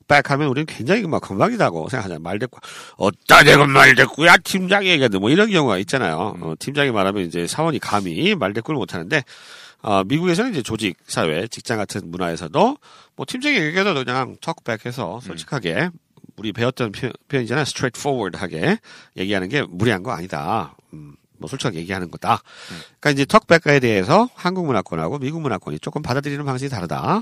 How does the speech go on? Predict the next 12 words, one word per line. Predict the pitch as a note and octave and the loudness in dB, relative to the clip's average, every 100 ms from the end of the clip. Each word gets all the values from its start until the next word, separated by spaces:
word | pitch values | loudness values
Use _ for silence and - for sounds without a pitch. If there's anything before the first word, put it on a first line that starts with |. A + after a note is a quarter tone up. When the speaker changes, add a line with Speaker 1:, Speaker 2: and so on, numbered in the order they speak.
| - | -4
Speaker 1:
이런 | E2 E2 | -6 -6
것도 | G2+ | -6
좀 | - F2+ | -6 -6
참고로 | - C#3 D#2 E2+ F#3+ - | -6 -4 -4 -2 -4 -6
알아두시면 | D#2 D#2+ D2+ - G2 G3 A3 - | -8 -6 -8 -2 4 4 4 -6
좋겠습니다. | - F3 - - - - - - - - - - - | -6 -4 -6 -8 -12 -14 -16 -12 -12 -12 -14 -16 -16
자, | - F#3 F#2+ | 6 8 8
이 | G3 | 6
표현 | G#3+ B2 C#3+ | 6 6 6
다시 | D#3+ A#2 | 4 0
한번 | F#2 B2 | 2 2
들어보시죠. | D#3+ B2 F2+ E2 - A2+ | 4 2 2 -2 2 2